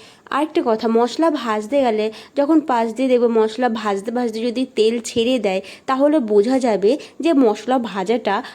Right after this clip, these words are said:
আমার হয়ে গেছে। এইবার এর মধ্যে যে ভেজে রাখা আলুগুলো ছিল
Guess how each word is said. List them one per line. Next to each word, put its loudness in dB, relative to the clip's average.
আমার 2
হয়ে 2
গেছে। -6
এইবার 0
এর 2
মধ্যে 0
যে 0
ভেজে 0
রাখা -2
আলুগুলো 0
ছিল -2